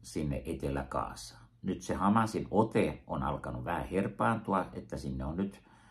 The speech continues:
väkeä välillä viisikymmentäkin tuhatta siirtynyt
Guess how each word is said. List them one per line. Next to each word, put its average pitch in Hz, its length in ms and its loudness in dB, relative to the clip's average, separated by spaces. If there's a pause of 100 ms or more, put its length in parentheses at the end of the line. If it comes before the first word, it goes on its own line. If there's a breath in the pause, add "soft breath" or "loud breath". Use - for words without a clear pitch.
(480 soft breath)
väkeä 101 400 4
välillä 90 320 4
viisikymmentäkin 78 800 -2
tuhatta 90 560 2
siirtynyt 64 800 -8